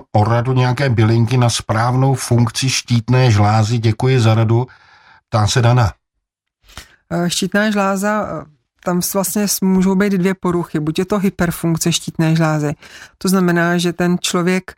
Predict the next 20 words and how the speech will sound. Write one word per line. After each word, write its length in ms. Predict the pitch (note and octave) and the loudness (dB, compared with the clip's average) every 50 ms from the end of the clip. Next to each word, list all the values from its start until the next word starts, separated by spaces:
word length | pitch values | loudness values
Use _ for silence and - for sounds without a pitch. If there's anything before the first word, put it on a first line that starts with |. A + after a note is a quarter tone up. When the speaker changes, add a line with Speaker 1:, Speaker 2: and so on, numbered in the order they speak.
| _ - - _ _ - E3 | _ -20 -20 _ _ -8 -4
Speaker 2:
eh, 300 | E3 D#3+ D#3 D3+ - - - - - - - - _ _ _ _ - | -2 -2 0 -2 -2 -4 -6 -8 -10 -12 -16 -20 _ _ _ _ -4
hubne, 580 | G3+ E3+ F#3 F3 D#3+ F3+ F3+ F3+ E3+ E3+ E3+ F3 - _ _ _ _ - | 0 0 2 2 2 0 0 0 0 0 -2 -4 -6 _ _ _ _ -8
eh, 280 | - E3+ E3 E3 - - - - - | -4 -4 -2 -2 -4 -6 -8 -10 -8
má 260 | - - F3+ F3+ F3+ | -4 -2 0 0 0
zrychlený 720 | E3+ F3 E3+ F3+ - - F#3 F3 F3+ F3+ F3+ F3 E3+ E3 - - - _ - | 0 0 0 -2 -2 -2 -2 0 2 2 2 2 0 0 -2 -6 -10 _ -4
puls, 500 | - F3 E3 E3+ F3 F#3 F#3 - - - _ - - - - - _ - - | -2 -2 0 0 -2 -2 -2 -4 -4 -6 _ -16 -20 -20 -20 -20 _ -6 -4
eh, 40 | D#3+ D3+ D3+ D3 D3 - - - - - - - | -2 -2 0 -2 -4 -6 -8 -12 -14 -16 -16 -12
má 280 | - G#2+ G#2 - E3 D#3+ | -10 -6 -2 -2 -2 -2
třeba, 440 | - - F#3 E3 E3+ E3+ F3 E3+ - - - | -2 -2 -2 0 0 -2 -2 -2 -6 -8 -10
jako, 220 | - - - F3 D#3+ - - _ - - | -10 -6 -6 -6 -6 -6 -8 _ -14 -8
je 160 | - E3 E3+ F3 | -4 -2 0 0
na 60 | E3+ | 2
nich, 300 | F3 F#3+ F#3+ E3+ F3 F3 | 2 2 0 0 -2 -4
na 120 | F3 E3+ | -4 -4
těch 180 | D#3+ G3 F3+ - | -2 -4 -4 -2
lidech 220 | G3+ F3+ F#3 F#3+ E3+ | -2 0 0 0 0
vidět 220 | E3 E3 F3+ F3 | 0 -2 -2 -4
prostě, 300 | - - E3 - - - | -4 -6 -6 -4 -2 -2
jakoby 320 | F3 E3+ - - F3 E3+ F3+ | -2 -2 -2 -2 -2 0 0
jim, 420 | F3+ F3+ F#3 F#3 F3+ F3 E3+ E3+ | 0 2 2 0 0 -2 -4 -8